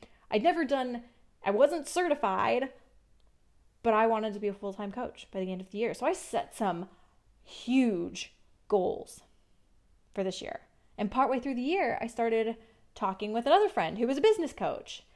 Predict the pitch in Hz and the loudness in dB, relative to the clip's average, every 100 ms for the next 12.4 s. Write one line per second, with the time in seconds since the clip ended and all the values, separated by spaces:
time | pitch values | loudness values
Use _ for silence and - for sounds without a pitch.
0 | _ _ _ - 240 240 233 208 233 247 | _ _ _ -6 -2 0 -2 0 0 2
1 | 254 330 - 240 220 220 - - 208 285 | -2 -2 -4 -4 -4 -6 -10 -4 0 0
2 | 302 247 220 202 196 208 202 233 247 240 | 0 -4 -4 -4 -4 -4 -2 0 0 -2
3 | 208 202 196 196 190 190 180 214 214 - | -4 -2 -2 -4 -6 -12 -8 -6 -6 -4
4 | 190 233 233 196 196 196 - - - _ | -4 -2 -4 -2 0 0 -2 -10 -16 _
5 | _ _ _ - 196 196 190 247 269 - | _ _ _ -6 -2 0 0 0 0 -6
6 | - - - _ _ _ _ 196 185 - | -8 -20 -20 _ _ _ _ -10 -10 -12
7 | - - _ 202 190 190 - 208 208 202 | -14 -18 _ -4 -2 0 0 -2 -2 -4
8 | 196 247 220 196 175 - - 190 - - | -4 -4 -4 -6 -6 -8 -8 -8 -8 -2
9 | 277 294 226 - 190 185 190 196 180 170 | 0 2 0 -2 -6 -4 -6 -6 -10 -10
10 | 175 180 175 170 - _ _ _ _ _ | -10 -8 -6 -6 -8 _ _ _ _ _
11 | 214 202 196 190 180 165 151 185 - 190 | -2 0 0 0 0 -2 -6 -8 -8 -8
12 | - 175 202 | -8 -10 -10